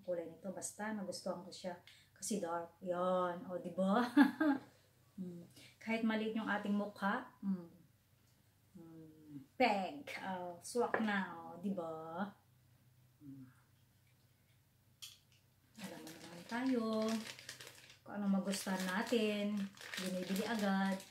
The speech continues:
Di ba? Di ba? Ganun naman tayo, guys.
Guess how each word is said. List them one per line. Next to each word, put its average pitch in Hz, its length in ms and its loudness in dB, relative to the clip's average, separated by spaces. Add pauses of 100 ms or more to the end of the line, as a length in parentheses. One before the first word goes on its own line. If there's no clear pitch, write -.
Di 185 80 -4
ba? 151 240 2 (1040)
Di 214 80 0
ba? 190 160 0
Ganun 214 240 2
naman 196 160 2
tayo, 175 320 -4
guys. - 400 -16